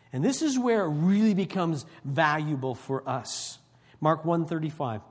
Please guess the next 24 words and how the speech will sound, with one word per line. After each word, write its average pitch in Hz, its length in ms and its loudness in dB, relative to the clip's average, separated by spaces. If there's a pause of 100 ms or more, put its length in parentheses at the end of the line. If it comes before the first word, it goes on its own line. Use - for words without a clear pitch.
(340)
"And 139 120 -2
rising 170 360 2
very 170 260 -2
early 170 220 0
in 185 60 0
the 180 80 -4
morning, 120 320 -4
while 139 200 2
it 185 100 -10
was 190 120 -4
still 175 220 -4
dark, 113 300 -4 (320)
he 175 160 -2
departed 180 580 2
and 143 160 -4
went 156 160 0
out 175 240 -2
to 165 80 -4
a 151 40 -2
desolate 170 500 -2
place 135 340 -4
where 131 140 -4
he 143 80 -4
prayed. 143 500 -6